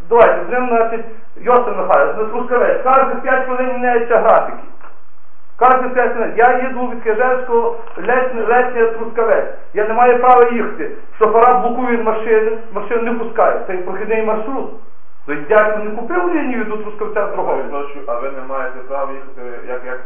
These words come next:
Speaker 2: перевізник по якому маршруту?
Speaker 1: Лесня, Трускавець, Дрогобич, Трускавець, тому що дядько, бо водії не пускають. Два місяці не пускали. Я теж звертався на гарячу ділі-,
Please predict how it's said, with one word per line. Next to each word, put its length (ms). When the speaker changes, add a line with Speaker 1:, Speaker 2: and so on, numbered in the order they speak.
Speaker 2:
перевізник 520
по 80
якому 240
маршруту? 1040
Speaker 1:
Лесня, 460
Трускавець, 540
Дрогобич, 360
Трускавець, 480
тому 120
що 100
дядько, 260
бо 60
водії 420
не 60
пускають. 580
Два 260
місяці 360
не 100
пускали. 460
Я 120
теж 260
звертався 420
на 80
гарячу 380
ділі-, 340